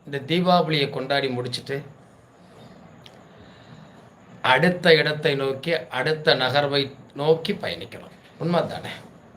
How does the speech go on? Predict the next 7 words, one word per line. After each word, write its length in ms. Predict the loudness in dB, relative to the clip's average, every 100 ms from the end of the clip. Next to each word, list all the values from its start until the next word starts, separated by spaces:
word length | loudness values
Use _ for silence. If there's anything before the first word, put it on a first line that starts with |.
| -20 -20 -20 -20 -20 -20 -20 -20 -20 -20 -20 -20 -20 -20 -20 -14 -6
ரொம்ப 200 | 0 0
சந்தோஷமா 640 | 0 -2 -4 -4 -4 -2
இருக்கு, 440 | -4 -6 -10 -10 -14 -20 -8
மகிழ்ச்சியா 540 | -4 -4 -4 -4 -4 -4
இருக்கு. 380 | -6 -12 -14 -14 -20 -20 -20 -20 -20 -20 -20 -20 -2
வாழ்த்துக்களோட 720 | 4 6 4 0 0 2 4 4
உங்களோட 400 | 2 2 -2